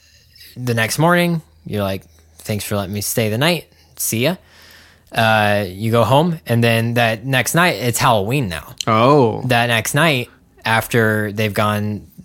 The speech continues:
Speaker 1: yeah, after they've either watched a scary movie or gone out to a scary, a spoo-, spooky party, um, then you wait till they get home, and then you, you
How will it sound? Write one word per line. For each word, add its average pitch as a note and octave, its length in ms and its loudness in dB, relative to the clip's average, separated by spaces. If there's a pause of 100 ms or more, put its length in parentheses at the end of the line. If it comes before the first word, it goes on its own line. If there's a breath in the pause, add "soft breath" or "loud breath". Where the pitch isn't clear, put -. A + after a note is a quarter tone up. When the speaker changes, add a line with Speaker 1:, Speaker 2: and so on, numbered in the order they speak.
(100)
Speaker 1:
yeah, G#2 160 -4
after G2 380 -4
they've F#2+ 200 -2
either F#2 320 -4
watched F#2+ 320 -2
a F2+ 220 -2
scary G2+ 260 -2
movie F#3 380 4
or A2 160 2
gone G2 300 -2
out F#2+ 280 -4
to G2 160 -4
a F2+ 80 -2
scary, F2+ 320 -4
a F#2 240 -10
spoo-, - 480 -6
spooky - 320 -8
party, F3 380 0 (680 loud breath)
um, G2+ 520 0 (320)
then A2+ 580 0 (380)
you A2 220 -2
wait G#2+ 140 0
till A2+ 120 -2
they G#2 100 0
get G2+ 120 -4
home, C#3+ 340 0 (100)
and A2 180 -2
then B2 200 2
you, A#2 320 -2
you G#2+ 560 -6